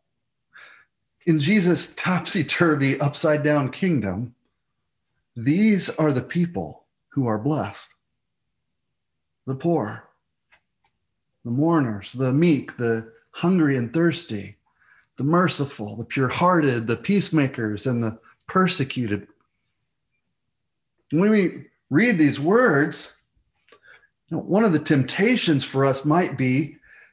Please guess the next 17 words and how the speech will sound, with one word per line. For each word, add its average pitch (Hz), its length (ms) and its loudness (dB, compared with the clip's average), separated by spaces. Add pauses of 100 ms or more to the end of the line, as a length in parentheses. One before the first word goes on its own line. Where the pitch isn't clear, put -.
to - 80 -2
make 185 340 2
that 170 300 2
list 165 600 0 (380)
prescriptive 139 920 -2 (680)
instead 160 380 2
of 127 320 0 (640)
descriptive. 110 840 -4 (1120)
I - 60 -6
mean, 175 300 2
we 202 80 2
might 202 180 4
be 151 80 0
tempted 175 300 0
to 156 80 2
say, 156 260 2
"Ah, 160 400 0